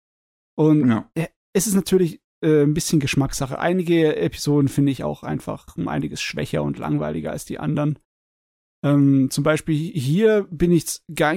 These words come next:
Speaker 1: kein großer Fan von Cavadieris Episode. Die ist irgendwie so ein bisschen
Speaker 2: Ach, die
Speaker 1: Standard.
Speaker 2: Deadshot-Episode, die fand ich ganz nett eigentlich.
Speaker 1: Ja, sie ist ganz nett. Sie ist halt nicht so, äh, besonders im Vergleich zu den anderen Sachen. Die sind
Speaker 2: Ja,
Speaker 1: interessanter,
Speaker 2: okay.
Speaker 1: meiner Meinung nach.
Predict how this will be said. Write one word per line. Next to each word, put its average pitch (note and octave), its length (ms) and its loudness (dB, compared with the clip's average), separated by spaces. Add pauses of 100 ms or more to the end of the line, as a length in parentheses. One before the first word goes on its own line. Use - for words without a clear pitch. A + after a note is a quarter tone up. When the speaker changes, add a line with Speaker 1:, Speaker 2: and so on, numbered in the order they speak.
Speaker 1:
kein F3+ 340 0
großer D3 340 2
Fan C3+ 460 4
von B2+ 420 2
Cavadieris B2+ 680 0
Episode. C3 520 -6
Die C3 100 0
ist C3+ 140 -2
irgendwie C3+ 320 2
so B2+ 80 0
ein B2+ 80 2
bisschen B2+ 760 0
Speaker 2:
Ach, C3+ 180 0
die - 100 -8
Speaker 1:
Standard. A#3+ 260 4
Speaker 2:
Deadshot-Episode, A#3+ 800 2
die B2 120 -8
fand D4+ 200 -2
ich D4 100 -10
ganz - 220 -2
nett A2+ 260 0
eigentlich. G2 560 -4
Speaker 1:
Ja, A3+ 300 2
sie D#3+ 160 -4
ist - 160 -2
ganz F#3 220 0
nett. E3 180 2
Sie - 160 -4
ist C#3+ 140 2
halt E3+ 160 0
nicht F#3 160 -2
so, F3 560 4
äh, D3 40 4
besonders D3 520 2
im C3+ 80 0
Vergleich D3 260 2
zu D3+ 140 0
den C#3 120 4
anderen D3 300 2
Sachen. B2+ 320 0
Die C#3+ 140 4
sind D#3+ 240 0
Speaker 2:
Ja, E3 60 6
Speaker 1:
interessanter, D#3 480 4
Speaker 2:
okay. C#3 100 2
Speaker 1:
meiner C3+ 220 4
Meinung D3 320 2
nach. B2+ 100 -4